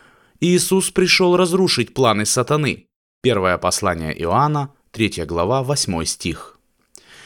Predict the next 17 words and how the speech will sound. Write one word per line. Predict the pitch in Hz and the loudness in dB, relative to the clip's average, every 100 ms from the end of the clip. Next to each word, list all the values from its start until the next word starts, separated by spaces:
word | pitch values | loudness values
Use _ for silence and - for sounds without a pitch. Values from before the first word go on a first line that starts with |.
| - | -14
Вместе | 95 117 123 - 107 | -4 0 0 0 0
с | - | 0
ним | 151 180 156 - _ - | 2 0 0 -6 _ 0
проявились | 180 196 151 139 143 - | 4 4 2 0 -2 0
некоторые | 120 104 98 92 87 80 | 0 0 -2 0 2 2
признаки | 139 165 147 151 151 | 0 0 0 -2 -2
грядущего | 131 175 147 104 - - 101 113 | 0 0 2 0 0 0 0 0
царства. | - 95 - - 65 - _ _ _ _ _ _ _ _ _ _ | 0 0 0 -6 -10 -14 _ _ _ _ _ _ _ _ _ _
Первое. | 143 120 80 60 - _ _ _ _ _ _ | 0 0 0 -4 -8 _ _ _ _ _ _
Иисус | - 101 95 - 180 175 | -2 0 0 2 0 0
принёс | 147 135 135 147 - | -2 0 0 -2 0
радость, | 123 127 80 - - - _ _ | 2 2 0 -10 -12 -20 _ _
мир | 87 107 117 73 _ _ _ | -6 0 0 -2 _ _ _
и | - | -8
чувство | - 151 160 135 135 | -2 0 0 -2 -2
торжества. | 131 127 131 - 95 76 - _ _ _ _ _ _ _ _ | 0 0 0 -2 0 -2 -2 _ _ _ _ _ _ _ _
Второе. | - - 107 120 113 73 | -18 -2 0 2 2 -2